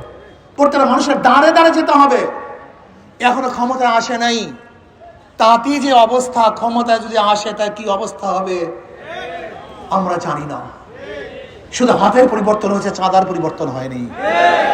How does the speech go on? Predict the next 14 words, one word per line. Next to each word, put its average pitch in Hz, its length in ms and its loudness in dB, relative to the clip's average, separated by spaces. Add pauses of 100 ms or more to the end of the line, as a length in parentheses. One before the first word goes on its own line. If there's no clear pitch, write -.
(440)
জালেমদের 247 600 4
চেহারার 302 420 6
পরিবর্তন 311 420 2
হয়েছে, 247 300 2
জুলুম 220 340 0
পরিবর্তন 180 440 -2
হয়নি। 156 300 -6 (1000)
ধর্ষকদের 240 840 2
চেহারার 381 440 6
পরিবর্তন 330 420 -2
হয়েছে, 262 180 0
শরীরের 262 360 -4
পরিবর্তন 220 420 -6
হয়েছে, 185 280 -6